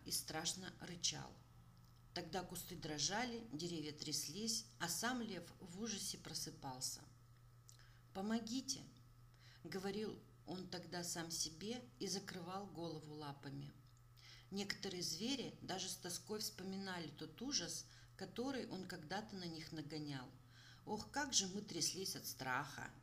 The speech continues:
говорили они и качали головами. А мыши не понравилось, что лев тоже стал пищать, да и к тому же ей казалось, что этот писк никуда не годится. Но когда она однажды сказала об этом льву,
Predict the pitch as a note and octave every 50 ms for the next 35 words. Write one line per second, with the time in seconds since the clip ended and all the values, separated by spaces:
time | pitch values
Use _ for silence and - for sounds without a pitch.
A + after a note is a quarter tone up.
0 | - - - E3 D3 C#3 D3 C#3+ E3+ G#3 A#3 A#3 G3+ F3+ E3+ E3 E3+ F3 E3 -
1 | - F#3 F#3+ G3 - D#3 - - - C3 - D3 D#3+ D#3 D3+ D3+ C#3+ C#3 C3 A#2+
2 | A#2+ - - - - - - - - - - - - - - - - - - -
3 | - - - - - - - - A3+ B3+ D4 F4 - - - - F#3 G3+ C4 D#4
4 | D#4 D4+ - - D4+ D4 C4 A3 F#3 E3 D#3+ D3+ C#3+ C#3+ C3+ C3+ C#3 - - -
5 | F3 F3 E3+ E3+ E3 - - - F3 D3+ C#3 C#3 - - - B2+ C3 C#3 - -
6 | F#3 - - - - C#3 A2 - - - - - - - - - - - D3 G#3+
7 | A3+ A3 - - A#3 B3 C#4 E4 F4+ E4 G3 F#3 F3+ F3 F#3+ F#3 - - - -
8 | - G#3+ G#3+ F#3 E3 C#3+ C3 - - - - A3+ A3+ A3+ A#3 A3+ A3+ - - D#4
9 | E4+ E4 - - G#3 G3 - - G3+ F#3+ B3 B3+ B3+ B3+ A#3 - B3 B3 G#3 G#3
10 | G#3+ - - - - - A#2+ - - - - - - - - - - - - -
11 | - - - E3+ - G#3+ A3+ A3 G#3 G3 A#3+ A#3+ A#3 A3+ A3+ A3 A3 A3 A3 A3
12 | A3 A3 G#3+ - G#3 G3+ - - - - - C#4+ E4+ F#4 F4 D#4 B3 F3 - F3
13 | F3 - D#3+ E3+ E3 D3+ D#3 D3 D#3 D3 B2+ A#2